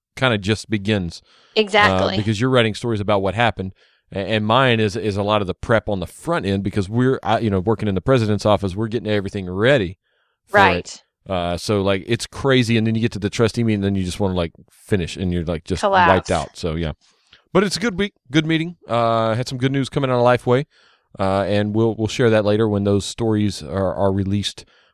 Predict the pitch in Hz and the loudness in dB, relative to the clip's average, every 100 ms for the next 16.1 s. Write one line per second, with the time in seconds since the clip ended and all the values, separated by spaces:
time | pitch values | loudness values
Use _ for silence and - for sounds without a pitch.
0 | _ 151 123 117 120 110 110 - 131 123 | _ 0 0 0 2 2 0 -4 -6 -4
1 | 120 131 113 - _ - 104 95 107 131 | 2 2 2 -4 _ -6 -4 0 2 0
2 | - 120 - 123 110 104 110 110 101 98 | 0 -2 2 0 2 2 4 4 4 0
3 | 92 92 87 82 - 87 87 80 90 87 | -2 -4 -4 -4 -6 -4 -4 -2 -2 -2
4 | 87 95 90 85 85 90 85 - 87 87 | -2 -2 0 -2 0 0 -2 -4 -4 -2
5 | 90 - 101 - 135 - 78 78 _ _ | -4 -4 -4 -2 -4 -2 -4 -6 _ _
6 | _ _ _ _ 180 180 247 415 - - | _ _ _ _ 0 2 2 2 -2 -14
7 | - 113 117 131 - 175 170 147 120 143 | -8 -2 2 2 2 0 0 0 0 -2
8 | - - 92 - _ - 95 95 101 110 | -6 -8 -10 -10 _ -2 0 2 2 0
9 | 107 98 - 110 - 101 95 - 110 107 | 0 0 -2 -4 -2 -2 -2 0 0 0
10 | 110 95 - 123 117 - 117 113 110 113 | -4 -4 0 2 2 0 0 0 0 -2
11 | - _ _ - 190 175 135 110 101 123 | -2 _ _ 2 2 4 2 2 0 -2
12 | 104 98 90 95 - 107 101 120 156 _ | 0 0 -2 -12 -6 -4 -2 -4 -8 _
13 | _ _ - 95 113 113 113 113 117 113 | _ _ -6 0 0 2 2 2 2 0
14 | 113 110 110 123 220 175 139 123 127 117 | -2 -4 -4 4 4 6 2 0 0 0
15 | 123 104 110 107 113 120 127 107 - 117 | 0 0 0 -2 0 2 2 -2 -2 0
16 | 113 | 0